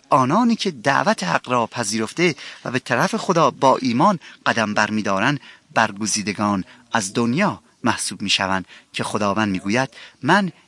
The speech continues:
این دعوت شدگان خود را تقدیس کردم یا برگزیدم و آنان را به ملکوت خود راه دادم." بنابراین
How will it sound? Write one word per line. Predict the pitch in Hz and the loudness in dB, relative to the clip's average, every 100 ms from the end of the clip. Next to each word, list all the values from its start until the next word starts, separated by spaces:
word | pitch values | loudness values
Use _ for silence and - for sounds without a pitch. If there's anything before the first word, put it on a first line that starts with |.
| _ | _
این | 226 220 | 0 0
دعوت | 190 170 151 131 | 0 0 0 0
شدگان | - 120 120 120 113 | -2 0 0 0 -2
خود | 123 107 | -4 -2
را | 110 104 - _ | -4 -4 -16 _
تقدیس | 151 - - 185 143 - | -4 -4 -4 -4 -2 -4
کردم | - 90 98 90 - - _ | -4 -4 -4 -6 -10 -20 _
یا | 143 160 | 0 0
برگزیدم | - - 170 147 139 104 95 87 85 - - | 2 -2 -2 -2 -4 -4 -6 -6 -8 -18 -6
و | 120 | 0
آنان | 120 113 214 170 | 2 4 2 2
را | 165 127 - _ | 0 -2 -6 _
به | 139 | -2
ملکوت | 139 135 127 - 220 131 | 2 2 0 -4 -6 -4
خود | 117 104 - - - | -6 -8 -10 -20 -10
راه | 131 151 95 - | 4 4 4 -4
دادم." | 92 90 85 90 85 _ _ _ _ _ _ _ _ _ _ - | -8 -6 -8 -10 -16 _ _ _ _ _ _ _ _ _ _ -4
بنابراین | 101 95 107 147 | -4 -2 -2 -4